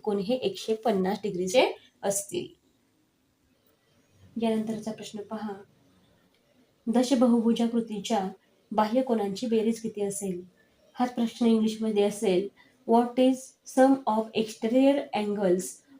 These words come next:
of a regular decagon? Decagon म्हणजेच काय? ज्याला दहा भुजा असतील अशी नियमित बहुभुजाकृती. तर म-, मी ह्याचा फॉर्म्युला मगाशी सांगितलेला आहे. तर आपल्याला एका बाह्य कोण जर बाहेरचा काढायचा असेल, तर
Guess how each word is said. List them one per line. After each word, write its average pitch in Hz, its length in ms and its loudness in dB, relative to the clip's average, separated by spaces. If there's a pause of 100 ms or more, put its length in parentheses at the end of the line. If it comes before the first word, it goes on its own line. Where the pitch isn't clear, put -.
of 220 460 2
a 226 100 6
regular 202 440 2 (180)
decagon? 185 640 2 (680)
Decagon 262 380 4
म्हणजेच 254 360 0
काय? 226 220 0
ज्याला 226 280 0
दहा 208 420 -4
भुजा 214 420 -2
असतील 190 520 -6 (140)
अशी 226 540 -4 (220)
नियमित 220 360 4
बहुभुजाकृती. 185 840 -4 (560)
तर 214 380 0 (340)
म-, 208 320 -2
मी 220 180 4
ह्याचा 220 260 0
फॉर्म्युला 214 360 0
मगाशी 214 280 2
सांगितलेला 214 440 0
आहे. 214 240 0
तर - 420 -6
आपल्याला 220 220 4
एका 226 260 2
बाह्य 233 280 2
कोण 240 220 0
जर 240 160 -2
बाहेरचा 226 360 0
काढायचा 233 320 0
असेल, 226 300 -2
तर 247 100 -4